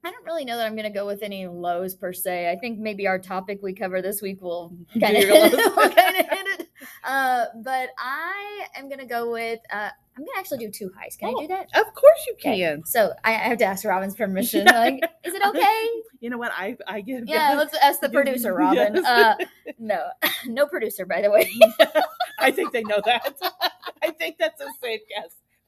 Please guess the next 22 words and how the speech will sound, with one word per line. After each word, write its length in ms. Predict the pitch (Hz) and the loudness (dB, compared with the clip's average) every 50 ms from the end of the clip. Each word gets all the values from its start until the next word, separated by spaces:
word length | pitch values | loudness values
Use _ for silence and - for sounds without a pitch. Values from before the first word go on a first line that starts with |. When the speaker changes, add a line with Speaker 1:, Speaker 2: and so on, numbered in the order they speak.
| - | -8
Speaker 2:
I 80 | 277 247 | -8 -8
understand. 680 | 262 294 320 - - - - - - 208 226 220 240 - | -6 -8 -10 -10 -6 -6 -6 -6 -4 -6 -8 -8 -8 -12
Speaker 1:
<laughs> 40 | _ _ - - _ _ - 605 - - - _ _ - | _ _ -20 -20 _ _ -18 -18 -18 -18 -20 _ _ -16
The 120 | 392 359 - | -16 -10 -6
directors, 800 | - 320 285 392 370 277 262 349 330 247 240 240 233 233 269 277 311 - - 294 339 330 - _ | -6 -4 0 0 0 0 0 -2 -4 -4 -2 -2 -2 -4 -6 -10 -12 -14 -14 -14 -14 -16 -12 _
our 140 | 233 233 220 | -10 -8 -8
publicists. 760 | 226 208 202 196 - 320 320 349 339 330 320 320 320 302 - 359 349 - - - _ | -10 -10 -12 -8 -4 -4 -2 0 0 0 0 0 -2 -2 -4 -4 -4 -4 -6 -12 _
Speaker 2:
<laughs> 260 | _ - - - - | _ -20 -20 -16 -12
Speaker 1:
Oh, 220 | 233 233 233 233 226 | -8 -6 -6 -4 -4
it's 240 | 226 254 269 262 | -6 -6 -6 -6
all 240 | 254 - - 208 208 | -4 -4 -2 -2 -2
here, 320 | 208 202 - - 269 - - | -2 -4 -4 -4 -4 -4 -4
<laughs> 0 | |
Speaker 2:
It's 100 | - 330 | -4 -4
all 220 | 339 330 - 269 | -2 -2 0 0
Speaker 1:
right 300 | - 240 247 247 240 254 | 2 4 4 4 2 2
in 100 | 240 226 | 0 -2
front 180 | 226 220 226 233 | -2 -2 -2 -2
of 60 | 233 | -2
Speaker 2:
right 140 | 226 226 226 - | -2 -4 -6 -8
Speaker 1:
you. 40 | - | -12
Speaker 2:
here. 260 | 208 190 165 143 139 | -14 -12 -12 -12 -14